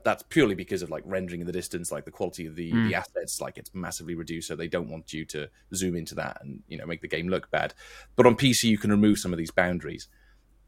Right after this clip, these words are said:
Speaker 1: And with it being on P C as well, there's a big modding scene for, for G T A. Um, so five M is a massive, uh, client that people use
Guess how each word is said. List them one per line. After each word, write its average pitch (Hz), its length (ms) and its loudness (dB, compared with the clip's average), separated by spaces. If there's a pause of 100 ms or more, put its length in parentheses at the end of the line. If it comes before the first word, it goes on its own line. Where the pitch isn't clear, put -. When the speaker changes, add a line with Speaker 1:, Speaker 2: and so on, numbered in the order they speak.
Speaker 1:
And 113 460 4
with 165 140 12
it 180 120 10
being 120 200 6
on 104 100 2
P 107 160 0
C 104 180 -2
as 95 100 -4
well, 101 220 4
there's 101 260 2
a 98 60 -2
big 107 220 -2
modding 104 320 2
scene 82 280 -6
for, 82 380 -4
for - 120 -6
G 87 200 -6
T - 160 -6
A. 80 180 -4 (920)
Um, 87 420 -2
so 98 260 2
five 117 380 4
M 104 220 6
is 92 120 -4
a 92 60 -2
massive, 101 580 0 (420)
uh, 82 320 -2
client 110 600 0
that 98 80 -2
people 104 260 -4
use 113 440 -2